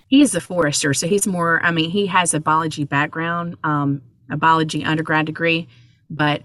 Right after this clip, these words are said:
he has a master's in forestry just like me. So we both kinda have that mix of biology and forestry, but for a living, he is a forester.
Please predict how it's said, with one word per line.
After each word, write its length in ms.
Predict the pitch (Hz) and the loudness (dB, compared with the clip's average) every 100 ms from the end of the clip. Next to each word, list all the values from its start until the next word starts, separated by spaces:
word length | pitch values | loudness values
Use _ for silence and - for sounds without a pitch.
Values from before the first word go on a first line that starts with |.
| - | -14
he 240 | - 170 | -10 -4
has 240 | 160 147 | 0 0
a 40 | 143 | 0
master's 520 | 147 147 143 147 139 | 2 2 0 -2 -4
in 60 | 139 | -4
forestry 420 | 147 139 - 139 | -2 -2 -2 -4
just 240 | 139 - | -4 -4
like 180 | 139 - | -6 -6
me. 180 | 139 135 | -8 -4
So 200 | - 165 | -2 -2
we 100 | 180 | 0
both 300 | 196 202 - | 2 2 0
kinda 180 | 180 151 | -2 0
have 240 | 151 147 | 2 0
that 180 | 147 - | 0 -2
mix 360 | 156 143 - | -2 -4 -4
of 160 | 139 135 | -6 0
biology 500 | 143 143 143 139 143 | 4 4 2 -2 -4
and 160 | 143 135 | -6 -6
forestry, 560 | 147 135 - 139 135 - _ _ - | -4 -4 -4 -6 -8 -8 _ _ -4
but 140 | 139 | -4
for 380 | - 180 175 170 | -4 0 2 2
a 80 | 151 | 0
living, 400 | 151 147 139 135 | 0 0 0 0
he 180 | 147 | 0
is 140 | 135 131 | 0 -2
a 40 | |
forester. 680 | 135 151 139 - - - 160 | -6 -8 -6 -6 -6 -10 -14